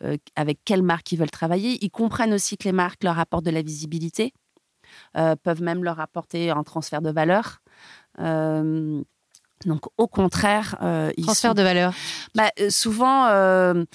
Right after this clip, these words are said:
Speaker 1: euh, ils savent que, euh, un jeune artiste en développement, euh, qui va faire un concert pour une marque de luxe,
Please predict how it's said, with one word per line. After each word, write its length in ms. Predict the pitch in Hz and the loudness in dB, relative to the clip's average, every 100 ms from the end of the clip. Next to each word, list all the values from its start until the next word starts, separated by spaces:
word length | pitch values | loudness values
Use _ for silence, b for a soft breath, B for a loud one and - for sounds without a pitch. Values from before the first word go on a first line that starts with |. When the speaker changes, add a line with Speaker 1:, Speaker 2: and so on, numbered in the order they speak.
| b b - 170 | b b -10 -4
Speaker 1:
euh, 760 | 165 165 160 160 160 160 156 - | 0 0 0 0 0 0 -2 -4
ils 80 | 170 | -2
savent 240 | 196 175 | -2 0
que, 500 | 180 175 180 180 143 B B B _ - | 0 2 2 2 0 B B B _ -20
euh, 840 | - 139 151 147 139 113 135 - - - - - - 82 - _ _ _ | -16 -14 -14 -12 -12 -12 -12 -14 -16 -20 -20 -20 -20 -20 -20 _ _ _
un 160 | - 240 | 0 4
jeune 260 | 214 226 220 | 4 4 2
artiste 480 | 202 - 247 226 | 0 0 0 2
en 100 | 214 | 2
développement, 800 | 196 185 196 190 214 214 226 220 | 2 2 0 0 0 2 2 2
euh, 140 | 196 180 | 2 0
qui 160 | - 180 | -2 0
va 160 | 180 | 0
faire 340 | 170 202 202 190 | 0 0 2 4
un 420 | 175 165 165 170 | 2 2 2 -2
concert 420 | - 190 - 196 | -2 -4 -2 -4
pour 220 | - 170 | -4 -2
une 80 | 175 | 2
marque 160 | 175 165 | 2 4
de 80 | 170 | 4
luxe, 460 | 196 247 - - | 4 4 0 -2